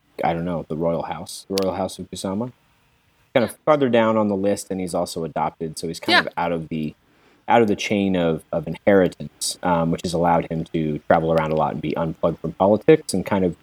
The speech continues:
Speaker 1: mostly be like a, um, a wandering representative of the, of the house in a positive way.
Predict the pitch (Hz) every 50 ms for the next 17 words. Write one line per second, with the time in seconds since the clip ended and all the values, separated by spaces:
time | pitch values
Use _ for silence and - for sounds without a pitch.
0 | _ - 104 113 131 135 - 190 170 139 139 135 127 113 107 101 - 98 92 87
1 | 87 87 85 82 80 76 73 - _ _ _ _ _ _ - 90 98 98 101 101
2 | 104 104 98 101 95 92 - 95 - 92 92 98 107 123 120 113 92 - - 90
3 | 87 87 85 82 - - 85 80 87 - - 92 123 - - - - - - 95
4 | 98 - - 101 101 101 101 98 104 98 98 104 113 131